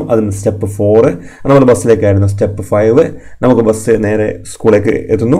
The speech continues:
അത് സ്റ്റ്-, അങ്ങനെ ഓരോ, ഓരോ സ്റ്റേജുകളായിട്ട് നമ്മളിങ്ങനെ പറഞ്ഞു കൊടുക്കണം, ഓരോ, ഓരോ ലക്ഷ്യങ്ങൾ, ഓരോ ടാസ്ക് നമ്മളെങ്ങനെയാണ് പൂർത്തീകരിക്കുന്നത്.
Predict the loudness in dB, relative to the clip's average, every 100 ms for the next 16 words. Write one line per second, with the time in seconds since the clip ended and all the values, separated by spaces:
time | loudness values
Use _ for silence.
0 | 2 0 0 0 2 6 6 6 4 4
1 | 4 4 2 4 6 6 4 2 0 -2
2 | -2 0 0 2 2 2 0 2 2 2
3 | 0 4 4 4 2 0 -2 0 2 4
4 | 4 4 0 0 -2 0 -2 -2 0 2
5 | 2 0 0 -6